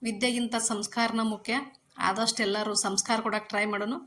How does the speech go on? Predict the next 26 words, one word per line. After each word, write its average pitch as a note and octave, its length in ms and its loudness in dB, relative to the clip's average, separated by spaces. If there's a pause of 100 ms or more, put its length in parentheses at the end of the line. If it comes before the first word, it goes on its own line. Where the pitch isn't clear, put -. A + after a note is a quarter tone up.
(160)
ನಾಮ್ A#3 280 6
ಸಂಸ್ಕಾರದಿಂದ B3 720 4
ಇದ್ರೆ A#3+ 280 0
ನಮ್ A3+ 200 2
ಮಕ್ಳು A#3 240 0
ನಮ್ಮನ್ನ G#3+ 240 0
ನೋಡಿ A3 180 4
ಆಟೋಮೆಟಿಕ್ A3+ 500 2
ಆಗಿ G#3 140 4
ಕಲಿತಾರೋ, G#3 460 -2
ನಾವೇನು G3 400 0
ಕಲಿಸೋದ್ G#3 400 -2
ಬೇಕಾಗಿಲ್ಲ. G3+ 460 0 (640)
ಆ, C4+ 60 -4 (840)
ಈ C4 100 4
ತರ C4 140 4 (100)
ಫಂಕ್ಷನ್ B3 380 0
ಮಾಡೋದ್ರಿಂದ A3+ 420 0
ಇನ್ನೊಂದ್ A3+ 440 0
ಸ್ವಲ್ಪ, A3 320 0 (400)
ಆ, G3 440 0
ಸಂಬಂಧಗಳು A3+ 640 0
ಮತ್ತು G#3+ 260 -2
ಸ್ನೇಹಿತರು G#3+ 540 -2
ಎಲ್ಲರನ್ನೂ G#3+ 680 -2
ಇನ್ನೊಂದ್ A3+ 380 -2